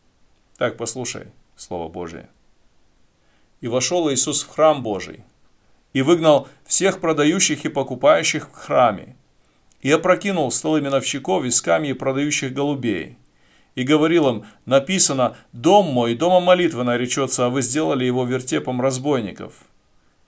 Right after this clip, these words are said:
И приступили к нему в храме слепые и хромые,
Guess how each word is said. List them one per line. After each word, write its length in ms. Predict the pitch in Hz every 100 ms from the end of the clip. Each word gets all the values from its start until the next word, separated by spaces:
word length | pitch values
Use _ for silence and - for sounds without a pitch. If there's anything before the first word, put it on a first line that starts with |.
| _ _
И 40 |
приступили 580 | 110 123 - 160 170 120
к 100 | -
нему 400 | 113 120 113 95 _ _ _ _ _
в 80 | -
храме 500 | - 127 131 117 95 -
слепые 760 | - 101 95 117 139 117 113 - _ _
и 60 | 113
хромые, 580 | - 107 110 135 123